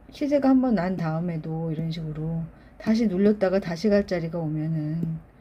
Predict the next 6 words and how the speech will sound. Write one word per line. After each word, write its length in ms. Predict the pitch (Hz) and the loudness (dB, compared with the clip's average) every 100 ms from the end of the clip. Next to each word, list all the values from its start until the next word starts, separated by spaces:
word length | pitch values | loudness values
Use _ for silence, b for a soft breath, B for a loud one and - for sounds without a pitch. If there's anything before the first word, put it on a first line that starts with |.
| B B B - | B B B -12
관심 260 | 170 190 | -6 -2
종목에 420 | 202 185 165 165 165 | 0 0 -2 -4 -4
두고 580 | 143 151 156 185 196 180 - | -8 -8 -6 -4 -6 -8 -6
또 320 | 214 - - - - - - - - _ - - - | -2 0 -2 -10 -20 -20 -20 -20 -20 _ -20 -16 -6
슈팅을 400 | 277 285 262 233 | 0 4 4 2
기대하면서 1080 | 170 165 196 240 247 220 196 175 190 180 | -2 0 2 2 2 0 0 0 -2 -4